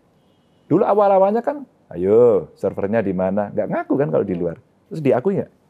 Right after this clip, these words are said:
Speaker 1: Diakui. Sidekap masa lalu, sidekap itu hanya alat bantu.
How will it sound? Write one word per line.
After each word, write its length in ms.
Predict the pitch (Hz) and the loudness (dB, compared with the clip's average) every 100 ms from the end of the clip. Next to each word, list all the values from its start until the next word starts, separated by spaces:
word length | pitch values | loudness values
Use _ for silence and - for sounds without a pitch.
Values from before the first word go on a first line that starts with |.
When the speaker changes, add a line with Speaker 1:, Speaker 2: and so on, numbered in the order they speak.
| _ | _
Speaker 1:
Diakui. 640 | - _ - 71 76 73 _ - _ _ _ _ _ _ | -20 _ -20 -18 -18 -18 _ -20 _ _ _ _ _ _
Sidekap 400 | - 160 170 175 | -2 0 2 0
masa 320 | 170 160 160 | 0 0 0
lalu, 160 | 156 147 | 2 0
sidekap 480 | 185 226 - 202 - | 0 0 0 -2 0
itu 80 | 226 | 0
hanya 320 | 165 165 175 | 2 0 0
alat 160 | 170 | 0
bantu. 240 | 113 113 | 0 -2